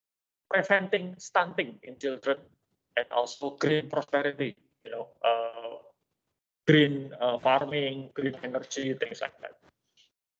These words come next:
Anyway, I work with the National Procurement Agency. In Indonesia, it's called L K P P. We develop, uh,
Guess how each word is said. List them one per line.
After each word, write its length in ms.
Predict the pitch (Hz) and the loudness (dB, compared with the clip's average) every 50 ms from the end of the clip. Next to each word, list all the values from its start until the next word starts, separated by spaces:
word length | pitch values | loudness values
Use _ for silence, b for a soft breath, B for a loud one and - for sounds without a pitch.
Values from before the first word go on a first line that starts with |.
| _ _ _ _ _ _ _ _ - | _ _ _ _ _ _ _ _ -2
Anyway, 400 | - 214 202 113 107 120 170 190 - - _ _ _ _ - | 0 0 0 2 0 0 -2 -4 -8 -16 _ _ _ _ -2
I 120 | 139 143 139 | 0 2 2
work 220 | - - - - | 2 0 0 -2
with 180 | 147 151 147 - | -4 -6 -4 -4
the 280 | 139 135 131 127 127 | -6 -8 -6 -8 -8
National 680 | 120 127 139 151 147 - 160 160 151 147 147 143 143 143 | -8 -8 -8 -8 -6 -6 -6 -4 -2 -2 -2 -2 -2 0
Procurement 600 | - - 143 - - 147 156 143 135 147 147 143 | 0 0 0 0 0 0 2 2 0 -2 -4 -4
Agency. 520 | 120 - - 139 131 - 202 233 277 - - _ _ _ _ _ _ _ _ _ _ _ _ _ _ _ _ _ | -4 -4 -4 -6 -2 0 0 0 0 -2 -6 _ _ _ _ _ _ _ _ _ _ _ _ _ _ _ _ _
In 220 | - - 117 117 - - - | 2 2 2 2 0 -4 -2
Indonesia, 360 | - 117 - - - - 120 120 | 2 4 4 4 4 4 2 2
it's 120 | 120 - | 2 0
called 180 | - 120 120 113 113 | 0 0 0 2 2
L 100 | 117 117 | 2 2
K 120 | - - 110 - | 2 0 -2 0
P 20 | - 117 113 - | 0 0 0 0
P. 20 | 160 220 - _ _ _ _ _ _ _ _ _ _ _ _ _ _ - | -2 -4 -4 _ _ _ _ _ _ _ _ _ _ _ _ _ _ 8
We 100 | 151 147 | 8 8
develop, 640 | 147 151 139 131 - - 135 139 135 139 139 - - - - - _ - | 8 6 4 4 4 4 6 6 6 6 4 0 -8 -20 -20 -20 _ -10
uh, 80 | 117 113 | -10 -10